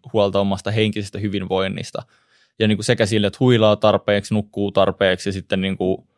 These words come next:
urheile on niinku tärkeä, minkä mä laiminlöin kiireiden takia, niin niinku pelkästään sijoituskästä kiireiden takia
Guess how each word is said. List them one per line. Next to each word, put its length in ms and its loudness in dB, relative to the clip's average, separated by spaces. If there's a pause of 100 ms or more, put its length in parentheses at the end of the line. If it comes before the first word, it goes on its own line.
(320)
urheile 560 4
on 120 -2
niinku 180 -8
tärkeä, 440 0
minkä 200 -4
mä 160 0
laiminlöin 560 -2 (280)
kiireiden 440 0
takia, 280 -2
niin 420 0
niinku 200 0
pelkästään 400 2
sijoituskästä 480 0
kiireiden 340 -2
takia 280 -4